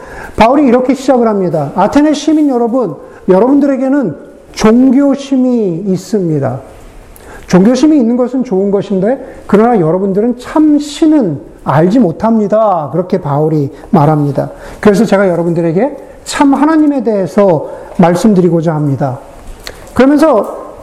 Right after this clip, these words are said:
그러면서 바울이 쭉 이야기하는데 핵심 내용은 이거예요.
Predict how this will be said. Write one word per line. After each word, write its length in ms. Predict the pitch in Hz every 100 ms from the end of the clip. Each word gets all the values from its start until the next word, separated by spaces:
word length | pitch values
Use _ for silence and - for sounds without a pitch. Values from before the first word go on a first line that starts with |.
| -
그러면서 340 | - 269 285 262
바울이 460 | 208 208 220 214
쭉 240 | - 277 214
이야기하는데 840 | 190 196 208 196 196 196 220 143 - - - -
핵심 320 | 320 330 294
내용은 340 | 233 220 233
이거예요. 480 | 180 160 160 165